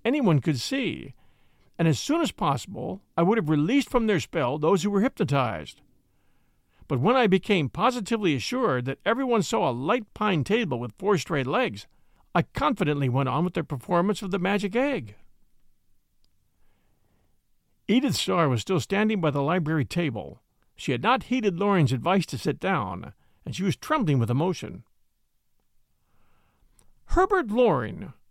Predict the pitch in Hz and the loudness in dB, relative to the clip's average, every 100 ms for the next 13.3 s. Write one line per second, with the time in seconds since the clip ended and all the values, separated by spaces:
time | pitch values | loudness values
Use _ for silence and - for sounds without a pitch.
0 | _ _ - 147 160 143 - 113 _ _ | _ _ 0 0 0 -4 -6 -16 _ _
1 | _ _ _ _ _ - 277 339 277 285 | _ _ _ _ _ 0 2 2 2 2
2 | 262 208 214 208 254 185 131 131 156 156 | 2 0 2 2 2 2 2 0 -2 -2
3 | 170 175 160 165 240 - 90 - _ _ | 0 0 -2 0 0 -2 -12 -14 _ _
4 | _ _ _ _ 147 131 277 294 247 - | _ _ _ _ -6 -2 0 2 0 -2
5 | 233 147 - 156 - 233 - - 165 - | -4 -4 -8 -10 -2 -4 -2 -6 -6 -8
6 | - - _ _ _ - 156 165 285 269 | -18 -20 _ _ _ -2 2 4 2 2
7 | 160 139 - 320 254 139 143 160 269 - | 2 0 0 -4 -2 -4 0 0 0 -2
8 | - 160 - 147 - - 202 180 - 254 | -6 -6 -6 -6 -6 -8 0 0 0 2
9 | 240 165 127 156 - 277 226 110 143 - | 2 2 0 -6 -4 -4 -4 -6 -10 -20
10 | _ _ _ - - - - 147 269 320 | _ _ _ -20 -20 -16 0 4 6 4
11 | 226 202 220 180 - 294 240 135 - 170 | 2 4 4 4 2 -2 0 -2 -2 0
12 | 151 120 233 262 139 - _ - - _ | 2 2 2 2 0 -8 _ -20 -20 _
13 | - 175 170 | -8 -2 -2